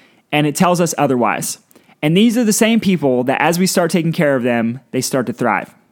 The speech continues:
Digestive issues go away. Anxiety goes away. They become feeling like better moms and better dads. They become feeling like better business owners.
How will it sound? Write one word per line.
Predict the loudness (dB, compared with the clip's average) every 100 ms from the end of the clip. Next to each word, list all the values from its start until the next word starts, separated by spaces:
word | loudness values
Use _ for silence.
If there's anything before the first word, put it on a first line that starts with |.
| _ _ _ _ _ -4
Digestive | -2 2 0 2 0
issues | 0 0 0
go | 2
away. | 2 2 0 -2 -8 _ _ _ _
Anxiety | -4 0 2 2 2
goes | 0 0
away. | 0 0 0 -2 -8 _ _ _ _ -2
They | 0
become | 2 2 0 0
feeling | -2 0 0 0
like | 0 0
better | 0 2
moms | 2 2 0 -2 -6 -10 _ -6
and | -2
better | 0 0
dads. | 0 2 2 -2 -6 -12 _ _ _ _ -2
They | 0
become | 2 2 0
feeling | 0 0 0
like | 0 0
better | 0 0
business | 0 0 0 0 0
owners. | 0 0 -2